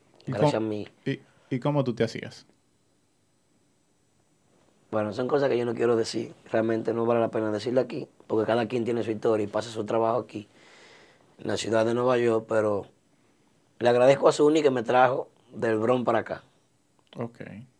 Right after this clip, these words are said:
Speaker 2: Pero fue, fue bien difícil.
Speaker 1: Ok.
Speaker 2: Fue bien difícil. Me trajo a vivir aquí, cerca de su casa, justo al lado de ella, y pude tener una vida más digna.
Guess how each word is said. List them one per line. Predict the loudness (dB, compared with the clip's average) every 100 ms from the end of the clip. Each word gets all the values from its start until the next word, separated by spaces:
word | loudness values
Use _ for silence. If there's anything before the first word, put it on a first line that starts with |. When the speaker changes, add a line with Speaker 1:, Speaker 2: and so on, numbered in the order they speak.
| _ _
Speaker 2:
Pero | -6 -6
fue, | -6 -2 0 0 -2
fue | -2 -2
bien | -2 -4
difícil. | -10 -14 -16 -20 _ _ _ _ _ -20
Speaker 1:
Ok. | -16 -14 -14 -16 _ _ _ _
Speaker 2:
Fue | -2
bien | 0
difícil. | -2 -12 -16 -12
Me | -8
trajo | -2 2 4 2 0 -8 -10
a | -6
vivir | -4 -4
aquí, | -4 -4 -4 -4 -6
cerca | -6 -8 -6
de | -8
su | -8 0
casa, | 4 4 2 -8 -10 -20 -20 -16
justo | -10 -4
al | -2
lado | 0 0
de | 2 2
ella, | 0 -4
y | -6 -14 -20 -20 -20 -20 -20 0
pude | 6 6
tener | 6 0
una | 0
vida | 0 0
más | -2 -6
digna. | -8 -10 -16